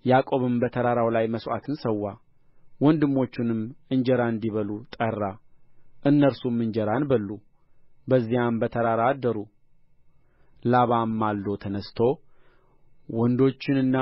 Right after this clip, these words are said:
ሴቶቹን ልጆቹን ሳመ፣ ባረካቸውም። ላባም ተመልሶ ወደ ስፍራው ሄደ። ኦሪት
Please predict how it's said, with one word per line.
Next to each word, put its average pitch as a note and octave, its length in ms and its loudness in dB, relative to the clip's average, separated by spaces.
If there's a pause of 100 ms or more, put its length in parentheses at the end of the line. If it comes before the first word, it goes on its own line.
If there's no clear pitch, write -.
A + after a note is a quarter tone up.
(120)
ሴቶቹን B2+ 640 -4
ልጆቹን A#2 460 -4 (240)
ሳመ፣ A2+ 440 -2 (560)
ባረካቸውም። A#2+ 960 0 (560)
ላባም B2 420 2
ተመልሶ G#2 520 -4
ወደ G#2 200 -2
ስፍራው G2 440 -8 (440)
ሄደ። G#2 340 -2 (2750)
ኦሪት D#3 400 6